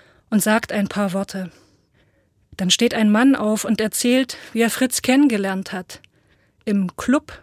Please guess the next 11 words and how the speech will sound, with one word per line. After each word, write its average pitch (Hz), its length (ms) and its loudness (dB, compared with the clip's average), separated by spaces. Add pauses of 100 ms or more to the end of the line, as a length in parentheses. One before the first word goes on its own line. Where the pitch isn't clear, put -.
war 190 180 -6
das. - 440 -8 (880)
Alle 220 300 2
wissen, 247 260 2
dass 220 180 0
es 220 140 -4
um 208 140 0
die 214 160 0
anonymen 220 500 4
Alkoholiker 214 720 -2
geht. 180 400 -14